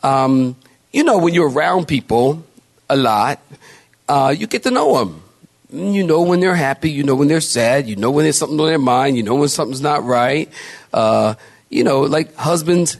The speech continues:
your wife, for example. You know, she comes in and, and, and you say, uh, she may have a look on her face, and you say, "Honey, what's wrong?" And women are good at it. Women, women are good at it. They, women got a certain look, and you go, "Honey, what, what's wrong?" And they go, "Nothing."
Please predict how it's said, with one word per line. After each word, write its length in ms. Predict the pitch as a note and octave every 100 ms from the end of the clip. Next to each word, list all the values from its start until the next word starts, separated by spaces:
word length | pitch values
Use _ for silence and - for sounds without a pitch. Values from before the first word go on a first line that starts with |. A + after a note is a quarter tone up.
| _
your 140 | - F3+
wife, 500 | F#3 C#3 E2+ - -
for 160 | C3+ C3+
example. 560 | A2+ A#2 F#2 D2+ C#2 - - - _ -
You 160 | E3
know, 160 | C3 B2+
she 180 | - D3
comes 320 | D#3+ C#3 B2+
in 400 | C#3+ D#3 D#3 D#3 - - -
and, 380 | B2 A#2+ B2 B2 _ _ -
and, 220 | B2 A#2
and 300 | - A#2 A#2
you 100 | B2
say, 300 | C3 C#3 C3+ C3+
uh, 220 | B2 A2 G2
she 180 | A#2+ D3
may 200 | D3+ D3+
have 160 | D#3+
a 40 | E3
look 200 | G3 E3
on 80 | C3+
her 80 |
face, 300 | B2+ C3+ F#2+
and 80 | A#2
you 80 | D3
say, 160 | F3 E3
"Honey, 260 | G3 G3
what's 220 | F3 F#3
wrong?" 400 | G#3 G#3 F#2 - - _ _ _ _ _ _ - - _
And 260 | - B2 A2
women 300 | E3+ A#3 C#3+
are 60 |
good 240 | G2 E3+ E3+
at 180 | G2+ F2
it. 180 | B1+ - - - - _ _ _ _ - - - _ -
Women, 480 | C3+ A3 C#3+ F2+ G#2+
women 300 | F3+ F#3+ C#3
are 40 |
good 220 | C3+ F3
at 160 | C3 G2+
it. 380 | - - C3 C#3+
They, 140 | F#3
women 500 | C3+ E3 A#3+ G#3+ C#3
got 180 | D3 A#2
a 60 |
certain 400 | G2 - F#3 B2+
look, 240 | C3 E3+ C3
and 120 | B2+
you 80 | D#3+
go, 160 | C#3+ B2+
"Honey, 320 | D#3+ F#3 C#3
what, 240 | B2 D#3
what's 200 | D3+ F3+
wrong?" 380 | G3 C#4+ A2 G2
And 380 | - C3 D#3+ A#2+
they 80 | C#3+
go, 180 | C3 F2+
"Nothing." 520 | F#2+ A2 G#2+ C3+ C3+